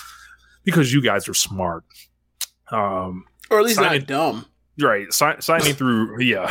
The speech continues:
Speaker 1: <laughs> Signing through twenty twenty-five seems to be like this, like, oh, there's, there's money on the way. There's, like, you know, there, like, there's stuff, like, for him to not even go to free agency to, to see, he was like, "Yo, I'll just take this bag now."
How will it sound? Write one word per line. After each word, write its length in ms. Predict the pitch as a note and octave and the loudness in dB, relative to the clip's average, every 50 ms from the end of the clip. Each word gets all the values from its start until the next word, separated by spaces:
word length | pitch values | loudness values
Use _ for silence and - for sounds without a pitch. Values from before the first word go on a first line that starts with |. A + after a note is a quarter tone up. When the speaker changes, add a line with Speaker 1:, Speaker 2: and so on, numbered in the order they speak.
| - F3 E3 | -2 -2 -2
Speaker 1:
<laughs> 960 | E3 - F3+ B2+ - D#3+ E3 - A3 - - A4 - - - - - - - | 0 0 0 0 0 -2 0 0 0 2 2 2 0 0 -4 -8 -8 -8 -6
Signing 320 | - - D#3 D#3+ F#3 G3 F#3+ | -2 0 0 2 0 -2 -2
through 140 | G3+ E3+ | -2 -4
twenty 240 | D3 - E3+ D#3+ D3+ | 0 0 2 2 2
twenty-five 640 | C#3+ - D#3 D3 B2+ - - A#2+ B2 B2 A2 G2+ G2 | 2 2 2 2 2 2 2 2 2 2 2 0 -2
seems 420 | - - A#2+ A#2+ A#2 G#2 - - | -2 0 0 0 2 0 0 0
to 180 | - B2+ A2+ G2+ | 2 2 2 0
be 280 | F#2+ G2+ G#2 G2+ G2+ G2 | 2 2 4 4 4 4
like 320 | G2 G2 F#2+ F#2 - _ | 4 2 0 0 -2 _
this, 320 | G2 F#2 F2+ E2+ - - | -4 -4 -2 -2 -4 -4
like, 260 | - F#2 F2 F2 F2+ F2+ | -6 -8 -8 -6 -2 2
oh, 320 | C#3 C#3+ B2 A2+ G2 F2+ | 2 2 2 2 0 -6
there's, 360 | F2 G2 G#2+ A2 F#2 - - _ | -2 0 0 0 0 -4 -10 _
there's 220 | - G#2+ F#2+ F2+ F2+ | -8 -8 -8 -6 -4
money 300 | G2 A2 B2+ B2 A#2+ A#2 | -2 0 2 2 2 2
on 140 | A2 A2 A2 | 2 2 0
the 60 | G#2+ | 0
way. 340 | G#2+ A2 G#2+ G#2+ G#2+ G#2+ G#2 | 2 2 2 2 2 0 0
There's, 240 | G2+ G2+ G2+ F#2+ - | 0 -2 -2 -2 -2
like, 420 | - F2+ G#2 F#2+ F2+ - - - _ - - - - _ _ | -2 -2 -2 -2 -4 -8 -14 -20 _ -20 -20 -20 -20 _ _
you 80 | G#2+ | -6
know, 240 | G2 F#2 F2+ F2 F2 | -4 -4 -4 -6 -4
there, 200 | F#2+ G#2+ G#2+ G#2+ | -2 -2 -2 0
like, 200 | G2+ G2+ G2 F#2+ | 0 0 0 2
there's 180 | F#2+ G#2 G2+ - | 2 0 0 2
stuff, 200 | - A2+ G#2 G#2 | 0 -2 0 0
like, 200 | G2+ F#2+ F#2 - _ _ _ _ | -2 -2 -2 -6 _ _ _ _
for 160 | - - A#2+ | -2 0 0
him 280 | G2+ G#2+ C#3 C3 C3 B2 | 0 2 0 -2 -2 -4
to 480 | - - B2 A2 G2+ G2 G2 F#2+ G2 - - | -2 0 2 2 4 2 2 0 -4 -6 -6
not 280 | A2 A2 A#2 B2+ C3+ | -4 -4 -2 0 0
even 260 | B2+ A2+ A2 G#2 G2+ | 0 -2 -2 -8 -8
go 180 | F#2+ G2 G#2+ A#2 | -2 0 2 2
to 80 | A#2 A2 | 2 2
free 240 | - - A2 G#2 | 0 -2 -2 0
agency 600 | G#2 G#2+ G#2 G#2+ A2+ A2 - B2 A#2+ A#2+ A#2+ A#2+ - - - _ | 0 0 0 -2 -4 -4 0 2 4 4 4 2 0 -16 -10 _
to, 120 | - C3 | 0 0
to 200 | A#2+ - - A#2 | 0 -2 -10 -10
see, 420 | G#2 - - B2 A#2+ B2 B2+ B2+ B2+ | -8 -6 -2 0 2 2 2 0 0
he 140 | B2 - A#2+ | -2 0 0
was 100 | A2 G#2 | 0 2
like, 160 | G2 F2+ F#2 | 0 0 2
"Yo, 160 | G2+ G2+ F2+ | 0 0 0
I'll 240 | F2+ F#2+ G#2 A2+ A2+ | 0 0 0 0 0
just 380 | G#2+ G#2 F#2+ - - - _ | -2 -8 -10 -10 -12 -14 _
take 240 | _ - A#2+ F#2+ - | _ -8 -8 -8 -8
this 160 | - G#2 F#2+ | -12 -14 -14
bag 380 | F#2 F2 F#2+ G2 F#2+ F2+ F2 E2+ | -8 -4 -4 -2 -2 -2 -4 -8
now." 460 | E2+ E2 F2 F2+ F#2 F2 F2 F2+ E2 | -12 -10 -6 -4 -4 -4 -4 -6 -8